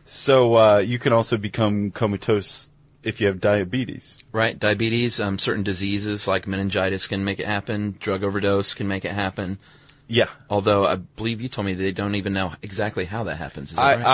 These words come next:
Speaker 1: I don't know how it happens. I
Speaker 2: Okay.
Speaker 1: couldn't find out what leads to it. The, the way I took it was that there's a, um, it slows your response.
Speaker 2: Uh-huh.
Speaker 1: Um,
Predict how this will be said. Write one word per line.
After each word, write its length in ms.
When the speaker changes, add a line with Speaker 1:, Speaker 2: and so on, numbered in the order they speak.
Speaker 1:
I 40
don't 220
know 120
how 220
it 80
happens. 300
I 60
Speaker 2:
Okay. 100
Speaker 1:
couldn't 220
find 240
out 260
what 400
leads 460
to 240
it. 220
The, 240
the 200
way 260
I 80
took 220
it 100
was 180
that 180
there's 320
a, 240
um, 420
it 140
slows 440
your 120
response. 840
Speaker 2:
Uh-huh. 260
Speaker 1:
Um, 760